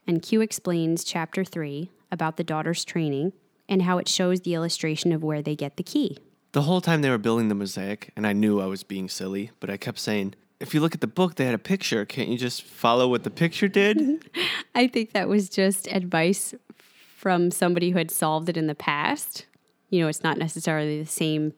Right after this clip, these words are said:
Speaker 1: picture over and over again.
Speaker 2: No, it's only, it can only be solved once. No?
Speaker 1: I don't think so, but I'm not entirely sure on that. But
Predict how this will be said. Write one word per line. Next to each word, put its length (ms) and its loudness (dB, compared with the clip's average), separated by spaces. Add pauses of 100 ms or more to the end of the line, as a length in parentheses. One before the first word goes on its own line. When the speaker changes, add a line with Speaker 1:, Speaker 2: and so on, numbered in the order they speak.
(120)
Speaker 1:
picture 500 -2
over 220 0
and 100 2
over 240 -2
again. 380 -2 (260)
Speaker 2:
No, 240 2
it's 140 -2
only, 240 2
it 100 -6
can 100 -6
only 140 2
be 140 -4
solved 320 -4
once. 360 -2 (280)
No? 220 -2 (220)
Speaker 1:
I 180 0
don't 280 0 (160)
think 400 0
so, 160 -2 (220)
but 100 0
I'm 160 2
not 180 2
entirely 540 0
sure 300 -4
on 160 -4
that. 260 -10 (400)
But 80 6